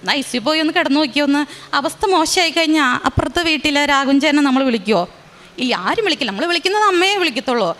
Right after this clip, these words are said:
ആ ഒരു പാഠം ഞാൻ അവർക്ക് പറഞ്ഞു കൊടുത്തു. പറഞ്ഞു കൊടുത്തു കഴിഞ്ഞപ്പോൾ പിന്നീട് അവരെന്നെ വിളിച്ചിട്ട് എന്നോട് സംസാരിക്കുന്ന ഇതൊക്കെ കേൾക്കുമ്പോൾ സത്യം പറയും എനിക്ക് സന്തോഷമായി. അവർ പറഞ്ഞേ, "ഉടമ്പടിക്ക് എങ്ങനെ പോകുന്നു? നല്ല രീതിയിൽ പോകുന്നു അഞ്ജു. ഇപ്പം നല്ല, ഉം, അഞ്ജു ഒരുപാട് മാറിയിട്ടുണ്ട് കേട്ടോ" എന്ന് പറഞ്ഞു.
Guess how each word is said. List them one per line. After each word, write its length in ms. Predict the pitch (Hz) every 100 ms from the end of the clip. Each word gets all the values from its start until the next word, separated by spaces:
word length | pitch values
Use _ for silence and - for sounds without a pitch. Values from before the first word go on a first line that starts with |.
| - -
ആ 60 | 240
ഒരു 140 | 403 349
പാഠം 300 | 269 285 302
ഞാൻ 160 | 277
അവർക്ക് 280 | 277 233 -
പറഞ്ഞു 300 | 269 214 214
കൊടുത്തു. 340 | 254 185 - 175 - - -
പറഞ്ഞു 300 | 202 233 320
കൊടുത്തു 260 | 311 247
കഴിഞ്ഞപ്പോൾ 480 | 277 262 233 254 311 - - - - -
പിന്നീട് 460 | 202 240 294 359
അവരെന്നെ 540 | 392 392 330 247 277 285
വിളിച്ചിട്ട് 560 | 254 208 - 302 -
എന്നോട് 380 | 269 247 226 262
സംസാരിക്കുന്ന 840 | - 247 226 294 285 285 311 320 302
ഇതൊക്കെ 240 | 269 277 285
കേൾക്കുമ്പോൾ 360 | 233 233 240
സത്യം 380 | 262 233 - 277
പറയും 160 | 277 254
എനിക്ക് 160 | 240
സന്തോഷമായി. 840 | 294 - 240 277 233 262 226 277 254
അവർ 480 | 262 659 - 294 320
പറഞ്ഞേ, 300 | 302 277 269 - -
"ഉടമ്പടിക്ക് 440 | 311 302 370 415
എങ്ങനെ 260 | 403 311 359 349
പോകുന്നു? 280 | 302 294
നല്ല 300 | 311 285 277
രീതിയിൽ 200 | 359 370
പോകുന്നു 440 | 285 285 269 285 269
അഞ്ജു. 360 | 254 226 320 403 - -
ഇപ്പം 260 | 269 392 403
നല്ല, 280 | 320 403
ഉം, 260 | 370 285 254 220
അഞ്ജു 200 | 285 440
ഒരുപാട് 320 | 415 359 381
മാറിയിട്ടുണ്ട് 560 | 320 262 262 349 403 311
കേട്ടോ" 160 | 233 254
എന്ന് 120 | 196
പറഞ്ഞു. 160 | 170